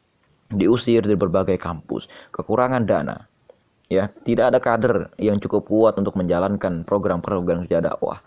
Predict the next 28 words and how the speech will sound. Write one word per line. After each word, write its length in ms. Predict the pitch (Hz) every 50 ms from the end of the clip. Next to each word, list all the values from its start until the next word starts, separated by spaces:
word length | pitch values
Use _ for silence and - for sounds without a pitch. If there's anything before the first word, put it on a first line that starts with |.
| _ _ _ _ _ - _ _ _ _ -
Ketika 320 | - - - 120 - - 143
mengkader, 580 | 135 127 117 - 107 95 95 90 - 82 78 -
ketika 360 | - - - 110 104 - 98
merekrut 480 | 95 95 - 156 - - - - - -
orang, 440 | - 85 85 80 80 82 80 82 92
membuka 400 | 92 95 98 104 117 120 - 120
pendaftaran, 680 | 113 - 107 95 87 87 - - 85 78 80 - - - 92
yang 160 | 107 110 110
datang 240 | 117 123 127 135 135
cuma 240 | - 123 107 101
satu, 480 | - - 87 82 - _ - 82 80 - - _ -
dua. 400 | - 101 85 78 - - - - _ _ - -
Itu 200 | - 120 - 135
pun 160 | 123 147 143 123
bukan 240 | 90 - - 107 95
kader 480 | 90 - 110 117 117 120 117 110 107 - - - - - _ -
yang 160 | 107 107 101
kita 200 | 92 110 - 101
harapkan. 600 | 90 82 78 - 98 - _ - - - - - - _ _ _ - - _ _ _ _ -
Ini 200 | 117 117 127 120
kader 400 | - 120 107 98 98 131 131 120
masih 240 | 107 101 - 101
harus 240 | 95 101 104 110 -
diajari 400 | - 92 82 87 95 101 101 95
banyak 200 | 87 87 87 82 -
hal 160 | - - 85
dulu. 360 | 87 85 98 101 87 73 - - _ _ _ _ _ _ _ _ _ _ _ _ _ _ _ _ _ _ _ _ _ _ _ _ _ _ _ _ _ _ _ _ _ _ _ _
Lalu 180 | - 101 117